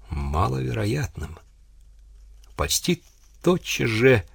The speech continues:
на противоположном берегу раздаются крики. Другие пираты что-то объясняют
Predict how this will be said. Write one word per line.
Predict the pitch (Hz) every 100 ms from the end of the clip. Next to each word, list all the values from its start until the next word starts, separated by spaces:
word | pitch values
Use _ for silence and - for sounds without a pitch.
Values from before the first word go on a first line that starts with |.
| - - _ _ _ _ - -
на | 69 71 82
противоположном | 95 98 98 92 107 123 104 101
берегу | 92 92 120
раздаются | 117 85 87 107 - 98
крики. | - 117 - - - - - - - - - -
Другие | - 78 107 117 185 147
пираты | - 107 151 143 120
что-то | - 143 127 113
объясняют | 85 98 - 110 131 113 -